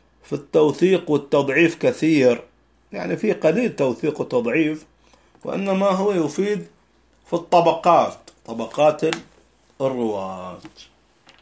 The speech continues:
وأما كتب الرجالية للمتأخرين مثل ابن داود والعلامة، هذا السيد الخوي يرفضهم،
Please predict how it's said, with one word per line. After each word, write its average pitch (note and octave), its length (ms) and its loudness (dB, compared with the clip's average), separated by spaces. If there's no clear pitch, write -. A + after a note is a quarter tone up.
وأما B3 840 4
كتب B3 380 2
الرجالية A3+ 720 6
للمتأخرين G#3+ 1160 4
مثل F#3+ 260 0
ابن F#3+ 260 2
داود F#3 540 4
والعلامة، E3+ 1120 2
هذا A3 260 4
السيد G#3+ 400 4
الخوي A3 340 4
يرفضهم، E3 600 4